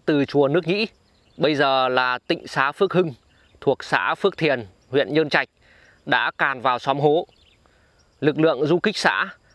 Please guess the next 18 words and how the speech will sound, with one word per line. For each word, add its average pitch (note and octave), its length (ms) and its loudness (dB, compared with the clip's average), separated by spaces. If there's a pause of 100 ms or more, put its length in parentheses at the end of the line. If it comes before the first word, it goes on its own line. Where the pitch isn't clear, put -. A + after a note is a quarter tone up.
(100)
đã C3+ 280 0
gài D#3 200 -4
mìn C#3 280 -2 (160)
và B2 320 0
chặn C3 240 -2
đánh, C3+ 200 -2 (380)
làm B2+ 320 -2
bị C#3+ 160 -2
thương D#3 340 0
một C#3 140 2
số D3 200 0
lính D#3 180 -2
Thái. D3 340 -2 (960)
Tiếp G#3 160 2
đó, F3 300 0 (400)
một D#3 240 0
tiểu C3+ 160 4
đoàn C#3+ 340 0